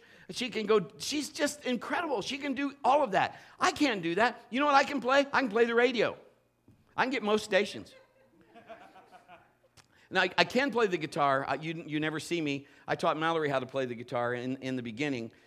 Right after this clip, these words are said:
And I'm, my goal in twenty twenty is I wanna, I wanna pick that up again. So I wanna take my natural and do something where, just so that I could entertain myself with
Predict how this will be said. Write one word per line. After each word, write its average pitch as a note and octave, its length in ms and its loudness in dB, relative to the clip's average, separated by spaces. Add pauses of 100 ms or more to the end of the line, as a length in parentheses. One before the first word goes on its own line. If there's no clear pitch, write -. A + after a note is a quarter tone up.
(320)
And C3+ 240 -2
I'm, C#3+ 340 -2
my D3 140 -2
goal E3 580 2 (140)
in D3+ 140 -2
twenty D3+ 220 -4
twenty D#3+ 280 -4
is B2+ 120 -6
I C3 60 -2
wanna, B2+ 300 -6 (420)
I C#3 60 -12
wanna C#3+ 160 -4
pick D3 240 -8
that B2+ 160 -2
up B2 160 -6
again. G2+ 280 -14 (640)
So A#2+ 300 -4
I A2+ 120 -6
wanna C3+ 180 -4
take C3 200 -6
my B2 120 -6
natural B2+ 480 -6
and G#2+ 160 -10 (880)
do C3 220 -6
something A#2+ 420 -6
where, A2+ 260 -6 (100)
just C3 340 -6
so C3 180 -2
that B2 60 0
I A#2+ 100 -2
could A#2+ 160 -6
entertain B2 400 -6
myself A2+ 400 -8
with A2+ 180 -8